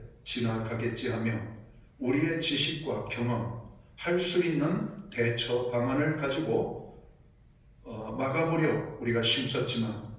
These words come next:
그러나 이 문제는 비단 어느 한 나라의 문제가 아닌 전 세계적인 재앙으로 급격하게 확산되고 있음을 보게 됩니다.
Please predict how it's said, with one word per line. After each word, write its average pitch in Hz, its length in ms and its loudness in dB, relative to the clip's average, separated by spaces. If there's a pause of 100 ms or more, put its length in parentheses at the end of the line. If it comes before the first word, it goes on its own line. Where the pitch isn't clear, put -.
그러나 139 320 0
이 143 200 0
문제는 156 920 0
비단 113 500 -2
어느 123 220 0 (540)
한 185 320 -2
나라의 175 420 4
문제가 139 440 0
아닌 120 360 -2 (320)
전 135 340 0
세계적인 147 960 -2
재앙으로 113 880 -2 (800)
급격하게 170 1160 0
확산되고 180 720 0
있음을 120 520 0
보게 113 240 -2
됩니다. 101 380 -6